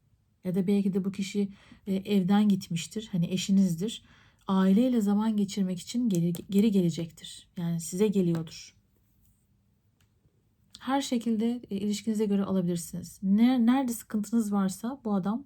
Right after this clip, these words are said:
veyahut da bu kadın değişip geliyor sevgili arkadaşlar. Çok güzel geldi maşallah. Buradaki enerjinin de bozulmaması için buraya sevgi enerjimi veriyorum, şifalandırıyorum ve hiç kimsenin burayı bozmasını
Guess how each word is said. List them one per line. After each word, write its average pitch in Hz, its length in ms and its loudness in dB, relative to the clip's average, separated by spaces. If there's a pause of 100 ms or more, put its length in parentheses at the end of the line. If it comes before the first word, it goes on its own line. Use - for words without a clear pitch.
veyahut 185 240 -2
da 180 80 -6
bu 196 60 -8
kadın 208 360 -4 (120)
değişip 190 420 -4
geliyor 165 640 -4 (100)
sevgili 175 300 -8
arkadaşlar. - 720 -16 (840)
Çok - 260 -6
güzel 208 300 2
geldi 196 280 0
maşallah. 196 680 -2
Buradaki 202 420 -4
enerjinin 202 640 0
de 208 180 -2 (400)
bozulmaması 190 720 0
için 208 360 -4
buraya 196 200 2
sevgi 190 360 -2
enerjimi 180 500 -2
veriyorum, 180 420 0
şifalandırıyorum 185 1000 -4
ve 202 100 0
hiç 202 240 -10
kimsenin 196 500 0
burayı 196 280 0
bozmasını 190 640 -2